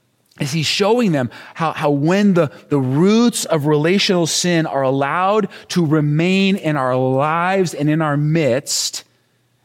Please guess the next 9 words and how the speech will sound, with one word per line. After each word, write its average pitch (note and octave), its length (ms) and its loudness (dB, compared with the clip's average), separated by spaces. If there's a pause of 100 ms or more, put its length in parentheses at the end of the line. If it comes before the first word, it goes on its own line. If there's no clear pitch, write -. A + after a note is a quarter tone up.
they C#3+ 140 0
create C3+ 500 0
judgment F#3 800 -2 (580)
and A#2 140 -4
division F3 1080 -2 (320)
and A#2 160 -4
classism F#3 1080 -2 (420)
and C3 160 -4
racism, B2 960 -2